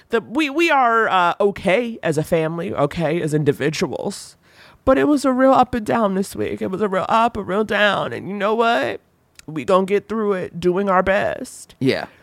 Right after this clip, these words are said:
Speaker 2: Yeah. Why don't we just talk about, uh, uh, food poisoning and stuff like that? That's easier to deal with.
Speaker 1: Well, Andy, do you wanna talk about that and how that came to be?
Speaker 2: Sure. Hey, there's something new in our house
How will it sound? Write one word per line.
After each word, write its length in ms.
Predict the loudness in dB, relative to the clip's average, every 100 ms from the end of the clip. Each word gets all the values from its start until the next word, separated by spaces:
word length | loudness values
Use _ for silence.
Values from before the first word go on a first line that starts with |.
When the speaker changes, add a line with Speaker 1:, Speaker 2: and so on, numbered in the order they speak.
| _ -4
Speaker 2:
Yeah. 260 | 0 0
Why 160 | 2 0
don't 80 | 2
we 60 |
just 100 | 0 2
talk 120 | 2
about, 260 | 2 2
uh, 300 | 2 0 -2 -6 -6
uh, 220 | -6 -6
food 340 | -2 0 0
poisoning 440 | 0 -4 -4 -10 -14
and 100 | -2
stuff 200 | -2 0
like 140 | -2
that? 200 | 0 -2 0
That's 200 | 2 4
easier 340 | 4 2 0
to 100 | -2
deal 380 | -2 0 0 0
with. 180 | -4 -6
Speaker 1:
Well, 440 | -4 2 4 4 2
Andy, 340 | 2 0 -2
do 100 | -2
you 120 | 0
wanna 140 | 2 2
talk 320 | 2 0 0
about 260 | 0 0 0
that 320 | -2 -2 -4
and 80 | 0
how 160 | 2
that 180 | 4 2
came 180 | 0 -2
to 80 | -2
be? 380 | -2 0 0 -2 -4 -10 -12 -20 -18
Speaker 2:
Sure. 300 | -8 0 2
Hey, 200 | 2 2
there's 360 | 0 -2 0 0
something 440 | 0 0 0 0
new 200 | 0 2
in 80 | 2
our 120 | 2 2
house 520 | 2 0 -2 -8